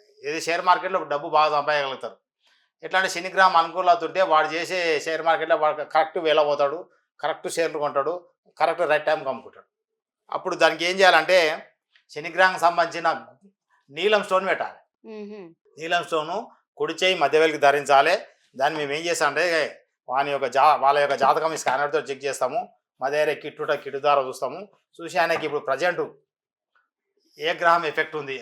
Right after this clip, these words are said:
Speaker 1: చెక్ చేసి శనిగ్రహం సంబంధించిన ఇది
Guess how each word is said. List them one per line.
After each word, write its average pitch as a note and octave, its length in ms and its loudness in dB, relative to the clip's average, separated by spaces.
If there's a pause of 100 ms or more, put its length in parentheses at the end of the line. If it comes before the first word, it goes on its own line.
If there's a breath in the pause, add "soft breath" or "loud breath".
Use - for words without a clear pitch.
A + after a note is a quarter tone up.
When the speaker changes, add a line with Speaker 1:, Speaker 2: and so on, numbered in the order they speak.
(120)
Speaker 1:
చెక్ B2+ 180 -14
చేసి D3 400 -6 (280)
శనిగ్రహం E3 500 0
సంబంధించిన D#3 500 0 (720)
ఇది C3+ 440 -8